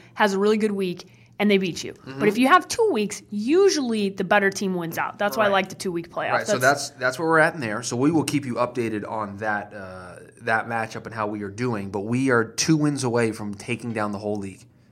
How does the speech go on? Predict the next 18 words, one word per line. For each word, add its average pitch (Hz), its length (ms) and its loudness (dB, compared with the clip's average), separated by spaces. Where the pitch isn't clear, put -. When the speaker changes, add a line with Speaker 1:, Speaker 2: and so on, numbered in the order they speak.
Speaker 1:
That's 190 120 -8
Speaker 2:
So 104 60 -6
that, 104 120 0
Speaker 1:
awesome. 104 140 -4
Speaker 2:
that'd 113 120 0
be 107 120 -4
pretty 104 180 -2
awesome. 98 320 -2
Speaker 1:
I 190 80 0
love 185 220 -2
it. 175 120 -8
Speaker 2:
Uh, 139 220 8
and 143 120 -2
then 175 100 2
in 170 60 2
my 147 120 6
other 180 200 6
league, 123 420 0